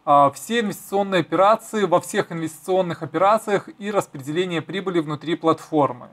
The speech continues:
То есть это отношение между инвестором и менеджером. Поскольку количество токенов ограничено и последующая выдача не разрешена,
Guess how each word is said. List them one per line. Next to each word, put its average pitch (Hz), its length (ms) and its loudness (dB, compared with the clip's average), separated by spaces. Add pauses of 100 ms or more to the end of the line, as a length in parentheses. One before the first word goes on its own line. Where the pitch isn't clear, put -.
(140)
То 147 120 -2
есть - 160 -6
это 160 160 -2
отношение 180 460 -4
между 156 260 -4
инвестором 160 540 0
и 151 40 0
менеджером. 127 540 -4
Поскольку 180 400 -4
количество 170 460 -2
токенов 160 640 -4
ограничено 170 680 -4
и 170 220 -12
последующая 160 600 -2
выдача 151 380 -4
не 160 180 -2
разрешена, 160 720 -2